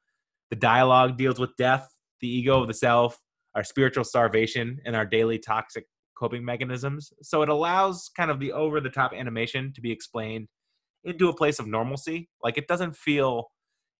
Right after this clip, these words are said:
it's not shock value visuals, I promise you. It's somehow mellow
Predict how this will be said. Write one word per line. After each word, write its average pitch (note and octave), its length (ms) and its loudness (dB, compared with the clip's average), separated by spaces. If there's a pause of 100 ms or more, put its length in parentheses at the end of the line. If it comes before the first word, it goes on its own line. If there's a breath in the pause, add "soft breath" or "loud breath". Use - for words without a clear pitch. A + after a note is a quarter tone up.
it's C#3+ 120 -6
not G3 280 2
shock D3 360 0
value B2 540 2
visuals, F#2+ 480 -4
I F#2+ 80 -8
promise A#2 440 0
you. E2 100 -14 (160)
It's - 180 -10
somehow D3+ 340 0
mellow A#2+ 640 4